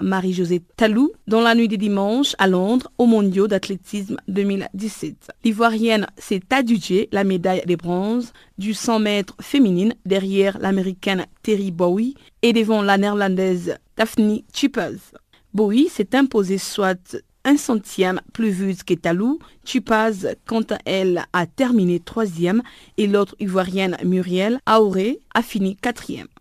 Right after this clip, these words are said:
L'archi-favorite jamaïcaine Helen Thompson,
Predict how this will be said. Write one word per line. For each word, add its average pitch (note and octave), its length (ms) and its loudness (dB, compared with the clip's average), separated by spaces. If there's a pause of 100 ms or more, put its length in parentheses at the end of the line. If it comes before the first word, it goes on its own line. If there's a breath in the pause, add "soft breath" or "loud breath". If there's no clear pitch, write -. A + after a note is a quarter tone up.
(200 soft breath)
L'archi-favorite G#3+ 1000 0
jamaïcaine G3+ 800 0 (200 loud breath)
Helen G#3+ 520 2 (140)
Thompson, G#3+ 640 0